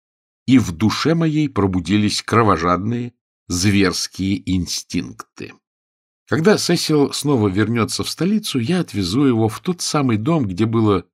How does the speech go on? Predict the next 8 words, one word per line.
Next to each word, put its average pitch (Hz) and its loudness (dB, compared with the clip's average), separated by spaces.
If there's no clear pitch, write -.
совершено 95 -2
зверское 151 2
убийство 156 2
на 151 4
улице 139 4
Эрондел. 101 4
«Ага, 160 6
старина!» 175 4